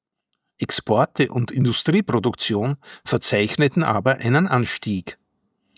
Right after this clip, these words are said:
Und Japan profitierte von der robusten Nachfrage nach Produkten im Bereich der künstlichen Intelligenz.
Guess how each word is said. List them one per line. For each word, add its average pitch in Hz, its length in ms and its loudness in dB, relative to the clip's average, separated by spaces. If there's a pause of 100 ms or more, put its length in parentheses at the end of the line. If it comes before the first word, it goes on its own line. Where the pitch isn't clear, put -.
(180)
Und - 200 0
Japan 127 460 0
profitierte 147 600 2
von 151 160 4
der 143 120 4
robusten 143 600 0
Nachfrage 110 720 2
nach 120 200 0
Produkten - 600 -2
im 135 180 0
Bereich 104 380 2
der 107 100 -2
künstlichen 107 680 -2
Intelligenz. 117 920 0